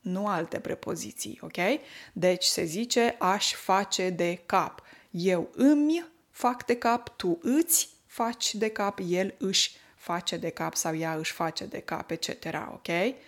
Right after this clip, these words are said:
Și apoi mergeți la noi, voi, ei, ele. Noi ne facem de cap, voi vă faceți de cap, ei, ele își fac de cap.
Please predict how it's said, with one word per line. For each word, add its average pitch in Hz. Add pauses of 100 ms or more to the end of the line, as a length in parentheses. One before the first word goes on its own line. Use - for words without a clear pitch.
Și -
apoi 170
mergeți 175
la 175
noi, 226
voi, 185
ei, 165
ele. - (360)
Noi 233
ne 247
facem 226
de 214
cap, 196
voi 226
vă 233
faceți 208
de 180
cap, 180 (240)
ei, 180
ele 170
își - (120)
fac -
de 165
cap. -